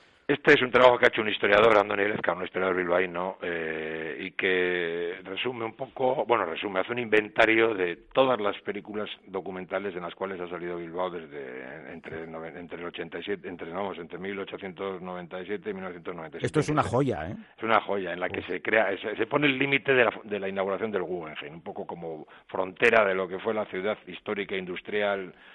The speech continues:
Speaker 1: y lo que ha sido, y lo que está siendo la nueva ciudad, ¿no? Y bueno, mm,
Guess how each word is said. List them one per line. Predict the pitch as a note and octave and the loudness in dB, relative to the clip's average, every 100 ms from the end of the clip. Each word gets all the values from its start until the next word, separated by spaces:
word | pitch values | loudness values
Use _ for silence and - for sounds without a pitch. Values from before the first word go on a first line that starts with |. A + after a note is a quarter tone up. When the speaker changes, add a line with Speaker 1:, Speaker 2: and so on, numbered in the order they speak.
| - | -16
Speaker 1:
y | G#2 | -6
lo | F#2 F2 | -4 -2
que | F#2 | -2
ha | |
sido, | F2+ G2 G2 | 0 0 0
y | G2 | 0
lo | G2 | -4
que | F#2 | -2
está | F#2 | -2
siendo | G#2 A2+ A#2 | -2 -2 -2
la | G2 | 0
nueva | G#2 F#2+ | 2 0
ciudad, | - D#2+ C2+ | -2 -8 -10
¿no? | B1 A2 - - - - - - | -8 -10 -10 -20 -20 -20 -12 6
Y | C#3 | 12
bueno, | D3 D3 D#3 | 12 12 8
mm, | B2 A2+ G#2 | 4 -4 0